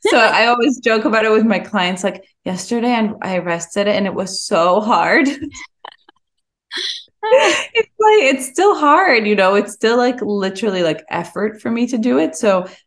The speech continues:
I feel like when we work with the nervous system, sometimes this is surprising, but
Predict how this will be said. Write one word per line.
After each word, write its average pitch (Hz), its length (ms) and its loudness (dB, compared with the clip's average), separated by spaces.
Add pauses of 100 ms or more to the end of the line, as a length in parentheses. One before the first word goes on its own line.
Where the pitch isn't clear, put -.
(220)
I 196 140 -4
feel 202 240 -2
like 190 220 0
when 180 280 -4
we 170 160 -4
work 170 340 -4
with 175 220 -2
the 165 60 -6
nervous 240 400 -2
system, 180 340 -8
sometimes 190 540 -4
this 175 200 -4
is 170 220 -10
surprising, 196 760 -2
but 180 380 -2